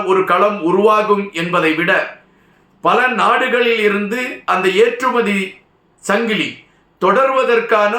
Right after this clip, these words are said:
ஒரு வாய்ப்பாக இது அமையும் என்று குறிப்பிடுகின்றார்கள். இந்தியாவின் வெளி விவகாரத்துறை அமைச்சகத்தின் சார்பில்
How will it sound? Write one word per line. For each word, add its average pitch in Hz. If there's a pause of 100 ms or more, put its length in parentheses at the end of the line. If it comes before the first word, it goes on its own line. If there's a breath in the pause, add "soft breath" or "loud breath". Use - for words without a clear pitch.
ஒரு 190
வாய்ப்பாக 214
இது 175
அமையும் 202
என்று 180
குறிப்பிடுகின்றார்கள். 131 (760)
இந்தியாவின் 196 (460 soft breath)
வெளி 202
விவகாரத்துறை 208
அமைச்சகத்தின் 202
சார்பில் 156